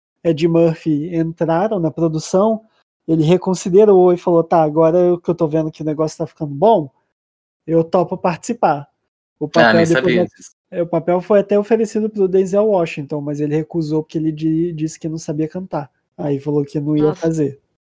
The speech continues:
Speaker 3: Denzel nesse papel
Speaker 2: <laughs>
Speaker 3: ia ser outra coisa, assim.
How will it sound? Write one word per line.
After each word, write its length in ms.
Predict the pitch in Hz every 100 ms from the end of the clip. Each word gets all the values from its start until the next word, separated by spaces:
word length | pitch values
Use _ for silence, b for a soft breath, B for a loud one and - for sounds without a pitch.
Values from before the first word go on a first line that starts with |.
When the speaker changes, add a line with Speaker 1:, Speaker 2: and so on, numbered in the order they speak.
| _
Speaker 3:
Denzel 420 | 214 196 190 196
nesse 220 | 202 208 -
papel 540 | 202 202 190 185 190 -
Speaker 2:
<laughs> 640 | 170 92 - - 120 180
Speaker 3:
ia 20 | 180
ser 540 | 131 175 180 185 208 -
outra 340 | 196 185 262
coisa, 500 | - 180 160 160 165
assim. 420 | 165 165 156 175